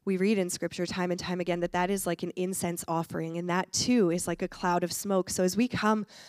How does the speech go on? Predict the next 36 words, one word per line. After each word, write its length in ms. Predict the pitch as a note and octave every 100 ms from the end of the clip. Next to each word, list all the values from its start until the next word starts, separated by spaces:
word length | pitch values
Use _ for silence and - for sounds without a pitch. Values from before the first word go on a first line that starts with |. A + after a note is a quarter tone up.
| -
before 400 | - G3 - G#3
the 120 | A3 F#3
Lord 500 | F#3 E3 D#3+ F#3+ - -
in 100 | G3
a 60 | G3
very 260 | G#3+ C4
different 320 | C#4+ A3+ G#3 F#3+
way 180 | F3
than 160 | E3+ F3
Isaiah 380 | E3+ E3+ F3 E3
comes, 360 | - D#3 D#3
because 240 | - F3+ E3
he 120 | B3
comes 380 | G#3+ F#3+ G3+ F#3
and 100 | F3+
he, 240 | F#3+ F3 F3
you 80 | F#3
know, 160 | E3
falls 300 | E3+ G3 G#3+
on 100 | G#3
his 140 | G#3 F#3+
face, 260 | G#3 G#3
"Woe 300 | F#3+ G#3+ A3+
is 120 | G#3+ G#3
me, 260 | F#3+ G3
I 100 | F#3
am 100 | F3+
a 60 | F3
man 240 | F#3 F#3+
of 80 | F3
unclean 480 | F3 F3+ F#3+ F3 E3+
lips." 420 | F3 - - - - - - - _
But 120 | G#3+
we 140 | A#3
come 280 | C4 G#3+ G3
in 400 | F#3+ E3+ F3 F3